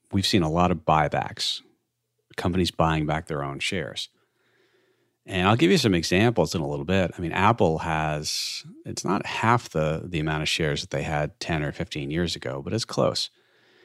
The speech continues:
So what do buybacks do? Well, think about a, a, a buyback is, in my opinion, a, a quasi-dividend. So if a company wants to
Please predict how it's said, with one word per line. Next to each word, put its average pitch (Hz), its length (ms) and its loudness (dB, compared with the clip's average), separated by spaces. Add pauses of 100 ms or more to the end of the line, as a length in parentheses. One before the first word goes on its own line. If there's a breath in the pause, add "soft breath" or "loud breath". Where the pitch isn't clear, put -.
(1080 soft breath)
So 117 500 6
what - 260 2
do 156 100 6
buybacks 87 520 4
do? - 240 -10
Well, 107 260 0
think 143 200 2
about 135 240 6
a, 92 300 2
a, 85 60 -6 (200)
a - 20 -2
buyback 87 680 2 (640)
is, 80 380 -2
in 78 140 -4
my 87 180 2
opinion, 78 560 -6
a, 76 140 -6 (120)
a - 40 -14
quasi-dividend. 73 920 0 (640)
So - 140 0
if 78 80 0
a 92 40 -4
company 98 360 6
wants 82 320 2
to 87 100 -2